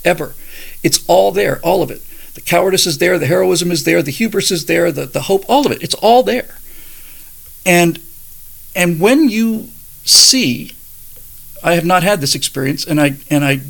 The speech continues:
even if I was given a chance to do it on a highly rated sub, I'd give this serious thought. I would much, much, mu-, I, I feel, I'd be, I'd be a hundred times more worried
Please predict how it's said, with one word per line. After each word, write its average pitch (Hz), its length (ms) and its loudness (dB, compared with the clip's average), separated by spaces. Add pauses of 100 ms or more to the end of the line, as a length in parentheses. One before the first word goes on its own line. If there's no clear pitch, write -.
(380)
even 165 220 -2
if 156 100 -2
I 147 60 0
was 131 140 -2
given - 180 0
a 143 60 -4
chance 147 240 -2
to 135 80 -4
do 139 120 -2
it 139 80 -4
on 135 120 -4
a 131 140 -8 (600)
highly 170 300 0
rated 123 240 -4
sub, 127 200 -2
I'd 139 140 -2
give 151 140 -2
this 135 160 -2
serious 131 340 -2
thought. - 220 -8 (420)
I 147 100 2
would 147 200 0
much, 170 420 0
much, 165 420 0
mu-, 175 140 0
I, 170 240 2
I 180 100 2
feel, 160 440 -2 (1080)
I'd 196 160 2
be, 196 380 -2
I'd 202 160 0
be 175 120 -2
a 165 60 2
hundred 180 400 -2
times 160 280 -2
more 151 200 -2
worried 143 320 -4